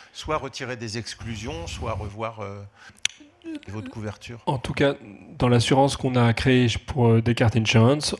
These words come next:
Speaker 2: on a effectivement, on intègre complètement la roadmap des investissements I T de nos clients et on est en capacité de leur dire, eh bien,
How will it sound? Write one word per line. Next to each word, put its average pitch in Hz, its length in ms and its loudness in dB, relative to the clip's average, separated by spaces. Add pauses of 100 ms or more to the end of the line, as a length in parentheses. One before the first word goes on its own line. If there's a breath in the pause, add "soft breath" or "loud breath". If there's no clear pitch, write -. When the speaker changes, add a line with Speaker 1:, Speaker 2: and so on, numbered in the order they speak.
Speaker 2:
on 120 160 2
a 117 100 4
effectivement, 120 680 2
on 110 120 4
intègre 120 340 4
complètement 120 380 4
la 117 100 4
roadmap 117 520 4
des 110 380 2
investissements 117 540 2
I 113 100 2
T 113 280 0 (120)
de 135 160 -2
nos 110 140 4
clients 113 380 2 (460 loud breath)
et 120 300 6
on 113 120 6
est 123 60 6
en 135 140 6
capacité 127 580 2
de 120 60 0
leur 120 160 6
dire, 123 240 4
eh 123 40 -2
bien, 113 280 2